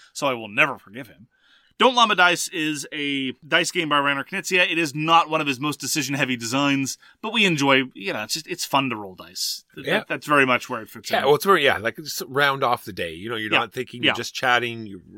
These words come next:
Speaker 2: pass the dice around. It's sort of like a, a gamer's version of, you know, left, middle, center, where, you know, the, the
Speaker 1: Right.
Speaker 2: they,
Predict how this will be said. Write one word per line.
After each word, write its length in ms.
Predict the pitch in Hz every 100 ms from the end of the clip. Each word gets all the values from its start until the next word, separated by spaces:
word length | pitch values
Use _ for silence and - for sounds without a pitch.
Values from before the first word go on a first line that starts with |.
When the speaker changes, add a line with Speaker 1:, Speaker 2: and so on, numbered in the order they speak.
| 104
Speaker 2:
pass 300 | - 127 120
the 60 | -
dice 280 | 110 107 -
around. 300 | 110 107 107 - - - -
It's 160 | 127 -
sort 200 | 156 156
of 120 | 135
like 280 | 139 120 -
a, 420 | 113 104 101 90 - -
a 100 | 101
gamer's 640 | 92 101 123 123 127 107
version 500 | 87 107 104 110 107
of, 460 | 98 95 90 80 -
you 160 | 101 104
know, 80 | 92
left, 400 | 85 107 - -
middle, 240 | 104 98
center, 480 | - 107 92 85 82 _ - - _
where, 180 | 92 90
you 120 | 90
know, 200 | 90 87
the, 280 | 87 87 85 -
the 240 | 95 90
Speaker 1:
Right. 320 | 87 135 127 113
Speaker 2:
they, 200 | 107